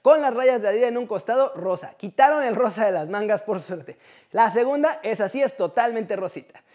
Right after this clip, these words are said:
Neymar, del P S G, analizó el tramo final de la temporada del conjunto parisino y dice que quiere ganar con el equipo galo todos los trofeos que quedan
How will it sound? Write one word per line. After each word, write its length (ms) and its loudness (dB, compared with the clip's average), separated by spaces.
Neymar, 500 -2
del 220 2
P 140 6
S 180 2
G, 80 0
analizó 540 -2
el 140 0
tramo 260 -2
final 280 -4
de 60 -2
la 160 -2
temporada 460 -2
del 180 0
conjunto 420 -6
parisino 460 -4
y 80 -2
dice 420 0
que 180 4
quiere 300 2
ganar 380 0
con 140 -4
el 140 -2
equipo 320 -4
galo 340 2
todos 500 4
los 260 2
trofeos 400 2
que 180 -6
quedan 320 2